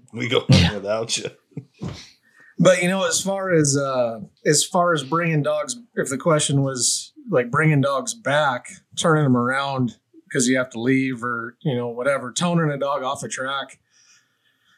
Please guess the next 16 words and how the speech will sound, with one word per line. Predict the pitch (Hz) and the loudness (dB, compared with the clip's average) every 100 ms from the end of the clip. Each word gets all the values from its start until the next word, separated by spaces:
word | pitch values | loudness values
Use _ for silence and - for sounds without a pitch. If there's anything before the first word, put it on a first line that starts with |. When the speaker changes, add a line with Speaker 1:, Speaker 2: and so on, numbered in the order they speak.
| _ _ _ - | _ _ _ -6
Speaker 3:
back | 127 143 147 - - | 2 4 4 2 0
to | 156 143 | 2 2
the | 120 | 0
road, | 127 156 143 131 131 131 - - - _ _ - | 0 0 -2 -4 -8 -8 -10 -14 -20 _ _ -4
um, | 151 143 131 123 107 101 98 _ _ _ _ _ _ _ _ _ _ 415 339 | 0 2 2 2 2 0 -2 _ _ _ _ _ _ _ _ _ _ -14 -2
you | 120 | 0
know, | 123 123 | 2 2
it's | - | 2
something | 139 127 | 2 0
everybody | 127 127 120 113 104 | -4 -4 -6 -8 -4
hates | 139 147 - | -2 0 -2
to | - | -6
do, | 113 117 131 | -10 -6 -4
but | 131 | 0
I, | 127 | 2
Speaker 2:
Mm-hmm. | 101 | 4